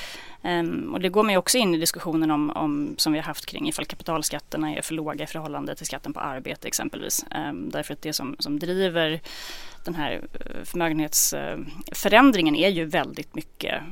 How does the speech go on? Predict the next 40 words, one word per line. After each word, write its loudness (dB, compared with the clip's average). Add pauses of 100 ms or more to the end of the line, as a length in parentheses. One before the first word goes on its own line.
(200)
eh, -6 (340)
att -6
priserna -2
på -10
bostäder -8
har -8
gått 2
upp 4
så 0
mycket. -4
Och -6
det 2
är 4
ju 4
ett 2
resultat -2
av -4
att, -6 (220)
eh, -6
bostadsmarknaden -4
är -2
så -8
dysfunktionell -6
som -2
den 2
är. 2 (200)
Att -6
enda -2
sättet -8
att -14
kunna -4
välja -8
var -8
man -4
bor -6
är -6
att, -12 (600)
är 2
att 4
köpa. -2